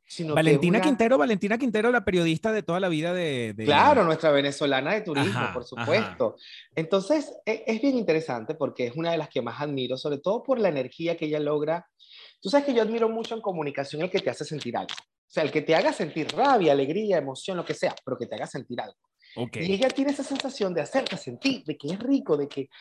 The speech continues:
Speaker 1: sí, es como, ¿te acuerdas de aquella voz del buen, del buen ciudadano? Porque definitivamente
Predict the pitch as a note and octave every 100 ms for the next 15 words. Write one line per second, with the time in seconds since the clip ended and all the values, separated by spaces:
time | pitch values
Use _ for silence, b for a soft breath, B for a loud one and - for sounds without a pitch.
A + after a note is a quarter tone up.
0 | B B - C4+ D#3+ - A#3+ A#3+ G3+ -
1 | - C#3+ E3+ B3 A3 D#3 C#3 E3+ F#3+ G3+
2 | G#3 F#3+ G3+ G3 D#3+ A#2+ B2+ C3 F#3 E3+
3 | C#3+ G2+ - - _ b _ A2 A2 G#2+
4 | G2+ F#2+ G#2+ D3+ G3+ G2+ F#2 F#2+ G2